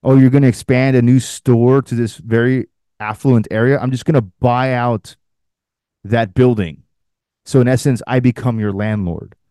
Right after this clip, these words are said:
You know, I'm like, this is what Rolex does. They control everything. And it's not even just watches anymore. It's real estate. It's property values. It's land.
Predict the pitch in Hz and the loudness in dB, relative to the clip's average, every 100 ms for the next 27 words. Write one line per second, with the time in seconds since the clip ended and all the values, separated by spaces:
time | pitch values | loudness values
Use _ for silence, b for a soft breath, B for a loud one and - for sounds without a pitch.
0 | _ _ _ _ _ _ 120 120 123 117 | _ _ _ _ _ _ 2 4 4 4
1 | 135 165 240 220 202 208 202 127 151 262 | 2 2 2 2 4 2 0 -2 -2 -2
2 | - - - 117 143 196 180 - 185 165 | -4 -18 -10 -4 0 0 -2 2 2 2
3 | 147 160 151 135 101 - 90 92 _ _ | -2 -4 2 2 2 -2 -8 -10 _ _
4 | _ _ _ _ _ - 139 127 - 123 | _ _ _ _ _ -4 0 0 0 0
5 | 139 160 139 120 117 135 151 92 85 76 | 2 0 0 -2 -2 -4 -4 -4 -6 -8
6 | 73 - _ _ _ _ _ _ _ _ | -12 -16 _ _ _ _ _ _ _ _
7 | _ _ _ _ - 117 110 131 151 107 | _ _ _ _ -4 -2 2 2 4 2
8 | - 101 82 101 - _ 139 135 - 113 | 0 -4 -4 -10 -12 _ -2 0 0 0
9 | 95 85 90 90 90 101 92 110 113 120 | 0 0 -4 -4 -6 -6 -2 2 4 4
10 | 117 87 78 | 4 0 -4